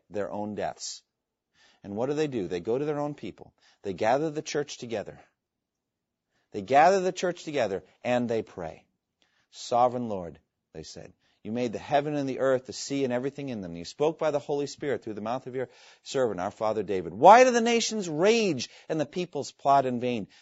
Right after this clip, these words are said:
The kings of the earth take their stand and the rulers gather together against the Lord." This is Psalm two. "And against his anointed.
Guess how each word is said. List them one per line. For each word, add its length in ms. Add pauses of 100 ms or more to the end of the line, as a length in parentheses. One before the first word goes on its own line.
The 80
kings 380
of 100
the 120
earth 180
take 240
their 100
stand 420
and 80
the 80
rulers 460
gather 300
together 340
against 440
the 80
Lord." 300
This 140
is 100
Psalm 220
two. 240 (500)
"And 140
against 360
his 140
anointed. 460